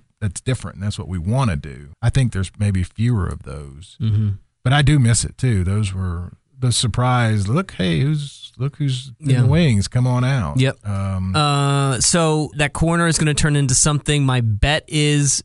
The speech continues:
Speaker 2: if I, uh, if it's not gonna be a comedy tent, I, look, I just don't think the comedy tent's coming back.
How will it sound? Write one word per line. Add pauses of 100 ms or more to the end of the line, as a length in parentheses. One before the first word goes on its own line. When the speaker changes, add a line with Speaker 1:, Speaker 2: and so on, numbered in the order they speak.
Speaker 2:
if
I,
uh,
if
it's
not
gonna
be
a
comedy
tent,
I,
look,
I
just
don't
think
the
comedy
tent's
coming
back.